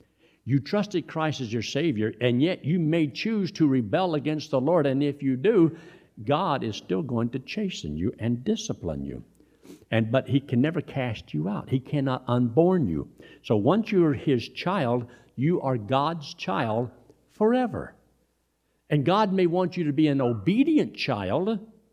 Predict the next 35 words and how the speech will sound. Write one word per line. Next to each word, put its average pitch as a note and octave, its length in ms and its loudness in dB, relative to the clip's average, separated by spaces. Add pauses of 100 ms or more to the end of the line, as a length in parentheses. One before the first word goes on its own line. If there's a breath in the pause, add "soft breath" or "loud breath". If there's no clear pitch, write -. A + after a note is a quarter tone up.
(360)
but G2+ 140 -6
you G#2+ 140 0
may D3+ 180 2
choose A#2+ 300 -4
to A#2 60 -10
be C3 180 -2
a B2+ 80 -4
disobedient G#2+ 880 -4
child. C2+ 420 -12 (1160)
But A2+ 220 -2
there's A2 180 -2
consequences A2+ 880 -8
to A2+ 100 -8
your G2 140 -6
decision. F#2+ 560 -10 (240 loud breath)
So C3+ 160 -4
can D3 220 0
you C#3 80 2
live D#3 200 -2
as B2+ 140 -6
you B2+ 100 -6
please? B2+ 480 -10
Yes. F2+ 300 -6 (1160)
Can G#2 120 -4
you F#2+ 80 0
live G#2 180 0
as G#2 80 -2
you G#2+ 80 -4
please A2 300 -4
and G#2+ 80 -4
get G#2 80 -4
away G#2 240 0
with D2+ 160 -6
it? D2+ 120 -14 (300)
No. C#2+ 400 -8